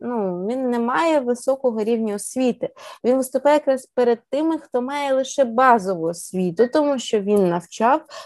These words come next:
по факту підлітків і людей от молодого віку достатньо. Відповідно, він з-, е, виступає перед тими, кого він хотів набрати собі на учнів, і це необхідно враховувати. А, відповідно, він має їм відразу показати,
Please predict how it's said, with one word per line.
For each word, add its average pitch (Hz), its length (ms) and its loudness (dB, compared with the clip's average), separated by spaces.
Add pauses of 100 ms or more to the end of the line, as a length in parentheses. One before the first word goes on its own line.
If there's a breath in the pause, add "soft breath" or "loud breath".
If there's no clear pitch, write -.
по 269 120 4
факту 285 500 2
підлітків 262 760 -2
і 240 120 2
людей 220 420 4
от 214 120 -2
молодого 220 680 0
віку 180 340 -4
достатньо. 170 680 -2 (960)
Відповідно, 254 560 6
він 269 240 4
з-, - 240 -4
е, 214 180 0
виступає 220 580 2
перед 185 360 0 (160)
тими, 233 420 0 (340 loud breath)
кого 294 340 4
він 339 100 0
хотів 269 320 0
набрати 226 480 2
собі 202 300 -6
на 214 140 -2
учнів, 202 440 -4
і - 20 -6
це 247 160 -2
необхідно 226 540 -2
враховувати. 226 800 2 (360 loud breath)
А, 202 300 4
відповідно, 311 680 2
він 302 260 2
має 285 280 -4
їм 269 160 -4
відразу 240 440 -2
показати, 233 880 2